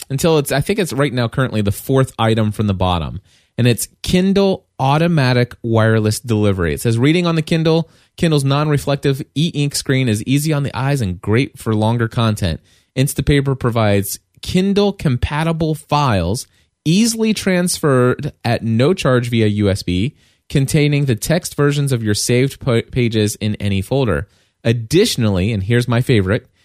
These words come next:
"you can set up wireless delivery to automatically send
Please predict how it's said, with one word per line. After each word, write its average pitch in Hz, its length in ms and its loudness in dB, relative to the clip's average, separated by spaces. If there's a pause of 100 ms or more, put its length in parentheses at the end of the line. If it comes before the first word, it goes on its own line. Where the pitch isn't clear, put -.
(160)
"you 143 240 2
can 117 600 0 (120)
set - 400 0
up 120 180 0
wireless 147 800 0
delivery 147 480 2
to - 200 -6
automatically 127 680 0
send 156 500 0